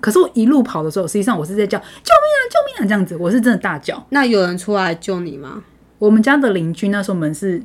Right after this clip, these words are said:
Speaker 1: 就是他们家是有灯的，然后他们家是，
Speaker 2: 嗯。
Speaker 1: 因为我们那边的门都是铁门型的，他就直接把门，砰。
Speaker 2: 你说邻居就见死不救？
Speaker 1: 他就把门关起来。
Speaker 2: 这什么邻居啊？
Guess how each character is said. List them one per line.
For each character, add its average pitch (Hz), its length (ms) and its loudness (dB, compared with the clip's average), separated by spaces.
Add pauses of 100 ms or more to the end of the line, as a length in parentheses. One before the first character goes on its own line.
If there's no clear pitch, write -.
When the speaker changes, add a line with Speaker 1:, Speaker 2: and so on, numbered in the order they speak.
Speaker 1:
就 226 120 -4
是 262 80 2
他 262 100 4
们 226 120 6
家 196 140 2
是 196 80 -2
有 175 80 2
灯 160 300 -4
的， 160 160 -8
然 175 100 -6
后 196 80 -2
他 214 120 0
们 190 180 4
家 190 180 -2
是， 202 80 -6
Speaker 2:
嗯。 262 160 4
Speaker 1:
因 320 60 0
为 370 60 0
我 285 60 4
们 185 120 2
那 208 60 0
边 220 120 2
的 190 80 0
门 170 140 0
都 180 80 0
是 196 60 -4
铁 - 200 -6
门 156 220 -12
型 - 180 -12
的， - 80 -16 (580)
他 403 180 2
就 403 120 8 (180)
直 240 140 -2
接 254 120 4
把 226 120 2
门， 160 260 -6
砰。 175 460 -2 (440)
Speaker 2:
你 247 120 2
说 370 140 6
邻 311 240 6
居 339 140 4
就 359 100 4
见 339 320 2
死 208 180 -4
不 190 140 -4
救？ 196 480 0
Speaker 1:
他 226 60 -4
就 233 100 4
把 196 60 2
门 160 120 -4
关 175 160 -2
起 170 120 -8
来。 - 180 -18 (320)
Speaker 2:
这 392 120 0
什 285 180 0
么 226 140 6
邻 220 220 4
居 254 180 -2
啊？ 214 320 0